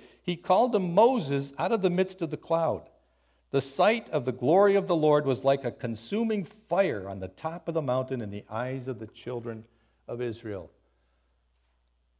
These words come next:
This was an amazing revelation of the glory of God. He wanted his people to know, "I'm your God."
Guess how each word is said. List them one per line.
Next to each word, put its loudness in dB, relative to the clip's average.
This -4
was -2
an 0
amazing -2
revelation -2
of -10
the -6
glory -2
of -12
God. -8
He -6
wanted 0
his -2
people -2
to -6
know, -2
"I'm 2
your 2
God." -4